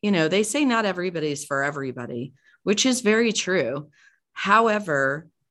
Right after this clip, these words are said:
the majority of the people, um, that, that belong to the hospitality industry,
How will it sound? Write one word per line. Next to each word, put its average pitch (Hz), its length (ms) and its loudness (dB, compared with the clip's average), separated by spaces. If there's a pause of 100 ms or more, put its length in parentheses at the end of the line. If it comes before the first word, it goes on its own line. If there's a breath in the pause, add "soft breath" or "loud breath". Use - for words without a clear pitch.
the 165 120 -4
majority 180 640 0
of 147 120 -4
the 143 100 -6
people, 139 680 -4 (540)
um, 151 440 2
that, 147 380 -2 (120)
that 135 300 -4 (160)
belong 160 480 0
to 147 140 -4
the 143 80 -2
hospitality 139 1000 -4
industry, 151 800 -4